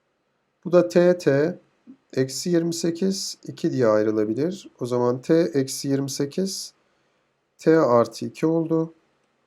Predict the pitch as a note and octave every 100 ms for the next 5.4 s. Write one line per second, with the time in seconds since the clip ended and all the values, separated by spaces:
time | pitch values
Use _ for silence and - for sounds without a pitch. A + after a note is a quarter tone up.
0 | _ _ _ _ _ _ _ _ - F3+
1 | G3 E3 D3+ D#3 - F3 - - D#3 B2+
2 | B2 - D#3 - D3+ - C3 A#2+ B2+ C3
3 | D#3 - E3 - C#3+ B2+ B2 B2 D#3+ D3+
4 | - C3+ - A#2+ - E3 E3 E3 D#3 E3
5 | E3 E3+ E3 -